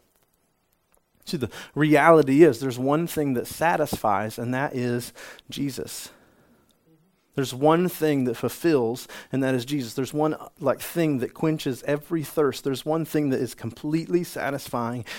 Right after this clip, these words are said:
and that is Jesus. And that's what, he looks at this woman, he's like, "I, I can give you water that, that not only will quench you today, but it becomes a well of water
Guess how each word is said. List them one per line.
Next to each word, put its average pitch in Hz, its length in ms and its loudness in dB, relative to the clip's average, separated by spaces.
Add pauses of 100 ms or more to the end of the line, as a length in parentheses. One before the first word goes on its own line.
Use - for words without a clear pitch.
(100)
and 135 160 2
that 131 200 0
is 131 200 -2
Jesus. 120 580 -8 (1700)
And 151 120 4
that's 165 180 2
what, 151 160 4 (120)
he 160 100 2
looks 165 200 4
at 156 60 -8
this - 140 -6
woman, 175 180 6
he's 131 140 2
like, 117 180 0 (180)
"I, 156 300 0
I 175 40 2
can 175 180 -2
give 156 160 4
you 143 120 0
water 143 520 2 (160)
that, 135 340 0
that 143 160 6
not 156 320 4
only 170 520 4 (120)
will 147 100 2
quench 160 300 0
you 160 80 0
today, 156 340 4
but 151 140 4
it 139 100 -2
becomes 170 540 0
a 139 140 2
well 147 720 4 (140)
of 131 220 -2
water 147 480 -2